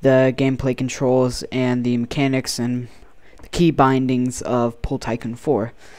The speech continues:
So it looks like we have two options. We should probably start a new game. Welcome to Theme Park Tycoon two. Let us get started with your first park.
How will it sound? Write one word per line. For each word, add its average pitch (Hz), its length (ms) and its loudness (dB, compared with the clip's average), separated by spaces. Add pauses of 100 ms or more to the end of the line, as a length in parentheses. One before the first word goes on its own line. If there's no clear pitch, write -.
(280)
So 139 260 -2
it 131 40 2
looks 131 220 0
like 127 140 -2
we 135 100 0
have 131 200 0
two 139 220 0
options. 190 600 0
We 151 80 0
should 135 160 -6
probably 131 320 -2
start 135 320 0
a 131 60 -2
new 123 160 -2
game. 78 320 -10 (1080)
Welcome 233 380 10
to 160 80 6
Theme 208 300 4
Park 220 260 8
Tycoon 202 580 6
two. 110 440 -2 (260)
Let 147 220 6
us 220 100 4
get 214 180 6
started 185 420 6
with 170 140 -2
your 120 120 0
first - 400 -2
park. - 360 -6